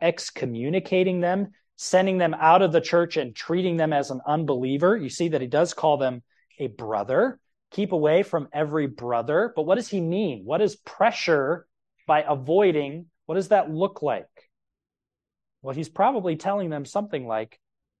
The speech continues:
deny them participation in the Lord's table. Make them realize if they will not realize and admit themselves that they are walking disorderly. If there are, if there is a love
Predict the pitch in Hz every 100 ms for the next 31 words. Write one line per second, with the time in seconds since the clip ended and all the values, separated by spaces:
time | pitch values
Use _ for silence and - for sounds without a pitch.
0 | - 135 135 127 156 180 165 160 156 156
1 | _ _ _ - 143 170 - - 127 117
2 | 117 117 127 127 113 98 92 - - -
3 | 98 - - _ _ _ _ _ _ _
4 | _ _ - 135 165 202 175 147 147 240
5 | 180 117 101 85 - - - - _ _
6 | _ 135 - 147 185 185 170 170 143 170
7 | 160 147 131 139 127 123 156 139 120 -
8 | 190 180 110 95 - 120 110 113 127 120
9 | 110 117 110 113 101 104 92 87 107 98
10 | 113 98 87 - - _ _ _ _ _
11 | _ 123 - 151 165 160 147 151 156 160
12 | 156 147 165 185 180